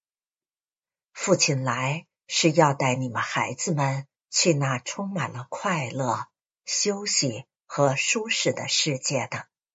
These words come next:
只有在宁静之地和快乐之地，才有休息和舒适。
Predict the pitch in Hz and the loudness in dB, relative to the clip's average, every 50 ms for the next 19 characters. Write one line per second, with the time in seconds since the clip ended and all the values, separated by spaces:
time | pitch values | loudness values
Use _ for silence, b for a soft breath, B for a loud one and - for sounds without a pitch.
0 | _ _ _ _ _ _ _ _ _ _ _ _ _ _ _ _ _ _ _ _ | _ _ _ _ _ _ _ _ _ _ _ _ _ _ _ _ _ _ _ _
1 | _ _ _ _ _ _ _ _ _ _ _ _ _ _ - - - 208 240 247 | _ _ _ _ _ _ _ _ _ _ _ _ _ _ -4 0 4 6 6 6
2 | 160 135 - - 180 160 147 147 143 135 131 123 151 - - 254 208 151 131 - | 6 4 2 4 4 4 4 4 0 0 0 -2 -2 -2 0 0 -2 -2 -2 -2
3 | - 147 131 131 - 156 131 117 110 117 - _ _ _ _ - - - 147 143 | -2 -2 -2 0 0 -2 -2 -2 -4 -8 -14 _ _ _ _ -6 0 2 2 2
4 | 143 160 - _ _ - 233 196 147 127 135 131 135 - - - 156 143 143 - | 2 0 -4 _ _ -6 -4 -2 -2 -4 -4 -8 -8 -8 -6 -4 -2 -2 -2 0
5 | - 143 127 117 98 - - _ _ _ _ _ _ - - - - 123 139 160 | 0 0 0 0 -4 -6 -10 _ _ _ _ _ _ -8 -2 2 4 4 4 2
6 | 139 - - - - - 175 175 185 196 190 - - - 113 - - - _ - | -2 -2 -2 0 0 2 2 0 0 -2 -4 -2 -2 -2 -4 -6 -10 -14 _ -12
7 | - - 123 - - - - 202 202 214 226 - - - 120 - - _ | -8 -4 -4 -2 -2 -2 -2 -4 -4 -4 -2 0 0 0 -2 -4 -8 _